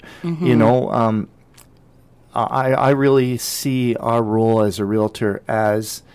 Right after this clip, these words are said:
Speaker 2: as being a resource for th-, our buyers and our sellers, and, and not, not necessarily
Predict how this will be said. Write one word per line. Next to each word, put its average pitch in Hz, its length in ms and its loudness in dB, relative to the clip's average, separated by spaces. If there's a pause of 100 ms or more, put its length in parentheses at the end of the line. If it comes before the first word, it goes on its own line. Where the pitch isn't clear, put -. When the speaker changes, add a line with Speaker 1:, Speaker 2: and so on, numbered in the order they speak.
(600)
Speaker 2:
as 117 160 0
being 139 240 0
a 120 60 2
resource 120 600 0
for 104 540 0
th-, - 140 -14 (100)
our 117 100 0
buyers 101 560 -2
and 117 160 -4
our 104 140 -2
sellers, 101 760 0
and, 110 440 -2 (140)
and 110 220 0
not, 110 540 -2 (140)
not 110 200 -6
necessarily 110 1040 -2